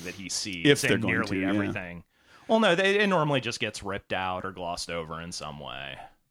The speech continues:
Speaker 2: Right. And the question I have for them, when they do the second movie with the adults, will they do, like, at least, like, a touch of, uh,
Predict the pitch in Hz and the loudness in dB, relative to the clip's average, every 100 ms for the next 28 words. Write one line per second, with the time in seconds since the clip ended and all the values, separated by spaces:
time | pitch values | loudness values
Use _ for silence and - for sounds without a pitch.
0 | _ _ - 117 107 - _ 123 113 113 | _ _ -2 -2 -2 -6 _ 0 2 0
1 | 110 - 131 - 147 123 151 113 110 107 | -4 -8 -10 4 6 6 4 4 4 2
2 | 98 107 101 98 101 107 110 123 107 139 | 2 0 2 2 2 4 4 4 4 2
3 | 123 104 104 101 98 98 110 92 101 95 | 2 2 2 2 0 0 -2 0 0 0
4 | 92 - - 117 110 104 101 107 98 95 | -2 -6 -6 -2 0 2 2 2 2 0
5 | - - 101 110 107 - 104 95 - - | -4 -4 -2 -2 -2 -2 -2 -2 -6 -2
6 | 107 - - 120 117 120 117 117 113 | -2 -2 -2 0 0 0 0 0 0